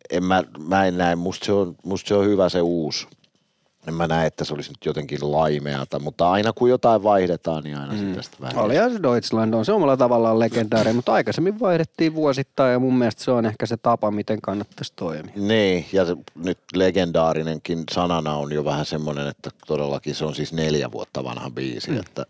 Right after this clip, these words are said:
Speaker 1: että se ei ole sen legendaarisempi.
Speaker 2: Niin.
Speaker 1: Että tota, mutta
Speaker 2: Deutschland, se
Speaker 1: Niin,
Speaker 2: ei muista
Speaker 1: mutta
Speaker 2: sanoa
Speaker 1: se,
Speaker 2: vihaisesti.
Speaker 1: se on ihan oikein, että fanit osallistuu keskusteluun, heillähän tätä tehdään.
Speaker 2: Juuri näin,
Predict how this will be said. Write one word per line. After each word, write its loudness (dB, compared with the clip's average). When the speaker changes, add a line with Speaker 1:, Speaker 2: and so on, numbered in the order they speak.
Speaker 1:
että -10
se -8
ei -6
ole -8
sen -8
legendaarisempi. 0
Speaker 2:
Niin. 0
Speaker 1:
Että 2
tota, 2
mutta 2
Speaker 2:
Deutschland, 0
se 0
Speaker 1:
Niin, 6
Speaker 2:
ei 6
muista 4
Speaker 1:
mutta 0
Speaker 2:
sanoa 4
Speaker 1:
se, 4
Speaker 2:
vihaisesti. 0
Speaker 1:
se 4
on 4
ihan 4
oikein, 4
että 0
fanit 0
osallistuu 2
keskusteluun, 0
heillähän 2
tätä -2
tehdään. -4
Speaker 2:
Juuri 8
näin, 2